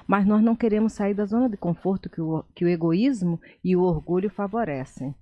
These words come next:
Dessa forma, a chaga moral cresce. Então, quanto maior a chaga, maior o esforço que nós teremos que empreender para corrigir tudo isso, para sanar essa enfermidade. Então,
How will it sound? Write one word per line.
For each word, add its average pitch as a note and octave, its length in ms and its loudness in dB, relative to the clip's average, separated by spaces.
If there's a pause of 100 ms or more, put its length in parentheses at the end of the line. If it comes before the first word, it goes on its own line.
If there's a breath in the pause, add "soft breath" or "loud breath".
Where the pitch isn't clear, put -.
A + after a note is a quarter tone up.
(340 soft breath)
Dessa F3 400 0
forma, G3+ 520 2
a A3 160 -2
chaga B3+ 460 0
moral F#3 340 4
cresce. E3+ 640 -2 (220 loud breath)
Então, A3+ 200 4
quanto E4+ 380 2
maior G3 320 4
a D#3+ 60 0
chaga, A3 420 0
maior G#3+ 320 4
o D#4+ 40 4
esforço D#4 500 0
que A3 100 0
nós G3 160 0
teremos E3+ 340 -2
que - 80 -4
empreender E3 640 0 (280 loud breath)
para G3+ 200 2
corrigir C#4 480 2
tudo F3 280 -2
isso, D3 260 -4
para F#3 240 0
sanar G#3 440 0
essa C#4 140 -2
enfermidade. E3 720 -2 (240 loud breath)
Então, B3 320 2